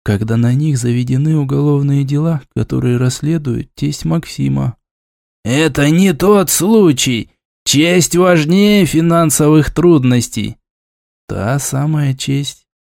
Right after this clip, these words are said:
которая обеспечила возврат денег и имущества Борецким?" уточнил сопровождающий. "Получилось так, что мы можем влиять на этот процесс, потому что самые ворчливые либо будут выставлены лжецами и клятвопреступниками,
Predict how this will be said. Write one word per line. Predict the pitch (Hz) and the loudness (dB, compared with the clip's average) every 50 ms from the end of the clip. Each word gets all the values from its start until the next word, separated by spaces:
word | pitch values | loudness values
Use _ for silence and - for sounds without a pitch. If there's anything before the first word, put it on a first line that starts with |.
| _ _ - | _ _ -10
которая | - 101 - - 131 135 147 143 135 139 | -8 -6 -2 0 0 2 2 2 2 0
обеспечила | 143 147 147 135 - - 170 165 156 - - 151 147 147 147 | -2 -2 -2 -4 -2 -2 -2 -2 -2 0 0 0 2 2 0
возврат | 143 143 147 135 143 151 151 147 147 135 | 0 0 0 0 0 -2 0 -2 -2 -2
денег | 135 143 147 147 147 147 139 135 - - | -2 -4 -2 -2 0 -2 -4 -4 -6 -6
и | 165 160 160 | -4 -4 -2
имущества | 151 151 151 143 - - 147 131 - - 147 143 | -2 -2 -2 -2 -2 -4 -4 -4 -4 -2 -2 0
Борецким?" | 143 151 143 143 160 170 165 - - - 185 180 165 - _ _ _ _ _ _ _ _ | 0 0 0 0 0 -2 -4 -6 -10 -8 -6 -6 -6 -6 _ _ _ _ _ _ _ _
уточнил | - 120 113 113 127 123 - - 143 135 123 | -2 -2 0 2 0 0 2 2 2 2 2
сопровождающий. | 107 - 120 - 123 120 120 120 120 113 110 120 127 123 120 120 113 - - 110 98 - _ _ _ _ _ _ _ _ _ _ _ _ - | 2 0 -2 0 0 2 2 2 2 0 0 0 0 2 2 0 -2 -6 -10 -12 -14 -16 _ _ _ _ _ _ _ _ _ _ _ _ -8
"Получилось | 107 98 98 107 127 143 147 - - - 156 147 143 147 156 165 165 - - - | -6 -4 -2 -2 -2 -2 -4 -4 -6 -6 -4 -2 -2 0 0 -2 -2 -2 -4 -6
так, | - 127 131 143 151 - | -2 0 0 0 -2 -4
что | - - - - 110 101 | -8 -12 -10 -6 -4 -4
мы | 101 104 104 | -2 -2 -2
можем | 104 110 127 143 143 156 160 156 | 0 0 0 0 0 0 0 0
влиять | 147 147 143 135 123 123 120 127 - - | 0 -2 -2 0 0 0 -2 -2 -4 -6
на | 143 135 131 | -4 -4 -4
этот | 135 - 143 131 - | -2 -4 -6 -8 -8
процесс, | - - 156 160 156 - - 127 123 127 - - - _ _ _ _ _ _ - | -8 -8 -6 -6 -6 -6 -4 -4 -4 -4 -8 -12 -20 _ _ _ _ _ _ -6
потому | - 92 - - 101 107 120 120 | -6 -4 -4 -4 -2 -2 -2 -2
что | - - - 123 | -2 -4 -6 -6
самые | 117 - 139 135 135 135 135 131 131 127 | -4 -4 -4 -2 -2 0 0 0 0 0
ворчливые | 127 131 135 127 - - 165 170 175 170 156 131 117 101 98 | 0 -2 -2 -4 -4 -4 -2 -2 0 0 -2 -2 -4 -4 -4
либо | 107 139 170 175 165 175 170 | -4 -4 -4 -2 -2 -4 -4
будут | 160 170 165 170 175 - | -2 -2 -2 -2 -4 -4
выставлены | 165 175 185 170 - - 160 160 160 165 165 165 165 | -4 -4 -4 -4 -4 -4 -4 -2 0 0 0 0 0
лжецами | 160 151 156 160 160 - - 175 175 170 170 160 | 0 0 -2 -2 -4 -4 -4 -2 0 0 0 -2
и | - - 151 147 | -2 -4 -6 -6
клятвопреступниками, | - 156 156 165 160 160 160 156 - 160 156 139 - - 190 175 - 131 113 - - - - - - 120 | -4 -4 -4 -2 -2 -2 -4 -4 -4 -6 -6 -6 -4 -4 -6 -4 -4 -6 -8 -8 -8 -10 -12 -12 -14 -16